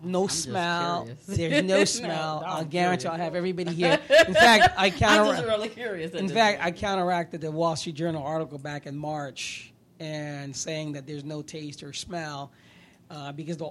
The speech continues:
Speaker 1: the article in the Wall Street Journal was talking about, hey, it smells like, uh, a barnyard, right? And it tastes like bong water. So when we started this process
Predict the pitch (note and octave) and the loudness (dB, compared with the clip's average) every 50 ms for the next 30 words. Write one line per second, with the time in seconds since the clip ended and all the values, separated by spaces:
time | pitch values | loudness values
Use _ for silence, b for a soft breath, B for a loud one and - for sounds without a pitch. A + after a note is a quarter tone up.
0 | - - F3 E3 D#3 - F3 E3+ G3+ G#3 G3 - - F3 E3+ E3 D#3+ D#3 D3+ D#3+ | -12 -12 -14 -14 -8 -4 0 2 2 2 0 -2 -4 -6 -6 -6 -6 -6 -4 -4
1 | E3 E3 D#3+ - - F3 C#3 D#3+ E3+ E3 D#3 D3+ C#3+ - - D#3+ D3+ D3+ E3 D3+ | -4 -4 -4 -6 -8 -10 -6 -6 -6 -4 -6 -8 -10 -10 -10 -10 -8 -10 -10 -12
2 | C#3+ C#3+ D3 C#3+ C#3+ D3 - - - F3+ E3+ E3 D#3 - - F3 - - - F3+ | -10 -10 -10 -10 -10 -12 -12 -10 -6 -4 -4 -4 -4 -6 -10 -12 -12 -10 -6 -6
3 | E3+ D#3+ D#3+ D#3+ D#3 D#3+ C#3+ C#3 D3 D3+ D3+ D3 D3+ D3+ D3 C#3+ - - D#3 C#3+ | -4 -4 -4 -4 -6 -6 -6 -8 -10 -10 -8 -8 -8 -8 -8 -10 -12 -12 -10 -10
4 | C#3+ D3 C#3 C#3 C#3 - - - - - - - D#3 C#3+ C#3+ D#3 D#3+ E3+ F#3 F#3 | -8 -8 -10 -12 -12 -16 -18 -20 -20 -16 -12 -10 -8 -4 -2 0 2 2 2 2
5 | F3 D#3 D3 C#3 C3 C3 C3 C#3+ C#3+ D#3 F3 G3 A3 - _ _ b b b b | 0 -2 -4 -6 -8 -10 -10 -10 -8 -8 -8 -8 -10 -14 _ _ b b b b
6 | b b b b b _ - F3 E3 D#3+ D#3+ D#3 D3+ - - F#3+ F3 E3 - F3+ | b b b b b _ -8 -6 -4 -4 -4 -4 -6 -6 -4 -4 -4 -4 -4 -4
7 | E3 D#3+ D3+ D3 D#3+ E3 F3 F#3 F#3 F3 D3+ C#3 C3 C3 C3 B2+ A#2+ C3 C3+ - | -4 -6 -4 0 0 2 2 2 0 -2 -4 -6 -8 -10 -12 -14 -16 -18 -20 -20
8 | b b b b b b b b - - F3+ E3+ E3+ E3+ E3 A3 A3+ - - - | b b b b b b b b -10 -6 -4 -4 -4 -4 -4 -4 -4 -4 -4 0
9 | A3+ G#3 G3+ F#3+ F#3+ E3 E3 - - - - - A3 A#3+ B3 C4 - - F3 E3+ | 0 2 2 2 0 -4 -6 -10 -8 -6 -4 -2 0 0 0 0 -2 -4 -8 -10
10 | D#3+ D#3+ D3+ D3+ - - - | -10 -12 -12 -12 -14 -14 -16